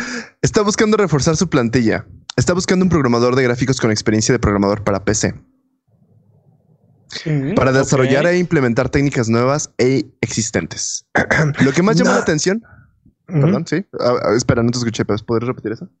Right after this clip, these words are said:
Speaker 3: <clears throat> Naughty Dog quiere desarrolladores para P C.
Speaker 1: Tranquilo, tranquilo, todavía no acabo.
Speaker 3: Ya, perdón.
Speaker 1: Están buscando un pro-, ah, no, espera, sí, ya se lo dijo.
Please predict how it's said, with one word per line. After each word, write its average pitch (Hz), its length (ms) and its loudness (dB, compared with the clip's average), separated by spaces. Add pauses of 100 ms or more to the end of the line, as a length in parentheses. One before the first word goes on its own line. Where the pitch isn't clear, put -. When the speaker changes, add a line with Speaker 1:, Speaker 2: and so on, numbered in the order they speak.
(320)
Speaker 3:
<clears throat> 151 400 0
Naughty 196 500 4
Dog 214 320 0
quiere 240 260 2
desarrolladores 170 840 2
para 170 240 0
P 214 160 2
C. 226 480 0 (1400)
Speaker 1:
Tranquilo, 117 360 0
tranquilo, 107 320 0
todavía 113 220 0
no 110 40 -4
acabo. 98 320 -2 (420)
Speaker 3:
Ya, 123 60 -4
perdón. 139 180 -4
Speaker 1:
Están 226 200 0
buscando 226 300 0
un 190 40 -6
pro-, 165 180 2
ah, 107 80 0
no, 107 80 0
espera, 107 200 0
sí, 98 100 -2
ya 95 80 2
se 107 100 0
lo 101 60 2
dijo. 101 160 0